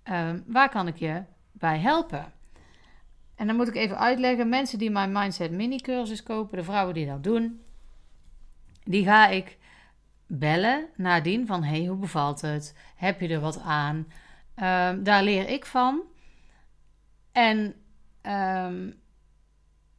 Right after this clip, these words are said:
ik kan ook, als blijkt dat jij merkt van: "Oh, ik wil wel meer weten", dan kan ik je dat ook, eh, bieden. Kunnen we samen kijken wat de mogelijkheden zijn. Dus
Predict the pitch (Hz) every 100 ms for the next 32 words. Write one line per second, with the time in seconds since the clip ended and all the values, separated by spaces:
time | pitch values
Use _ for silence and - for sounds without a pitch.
0 | _ _ _ - 262 247 202 180 190 226
1 | 233 185 175 175 160 170 151 165 180 170
2 | 160 156 - 165 - 214 175 165 175 160
3 | 156 147 160 190 196 214 247 269 294 233
4 | 170 156 151 147 165 165 165 - - -
5 | _ _ _ 262 226 196 247 277 156 180
6 | 160 151 - 160 156 175 170 185 185 202
7 | 214 294 247 - 156 143 151 143 147 -
8 | - - - - - 233 247 -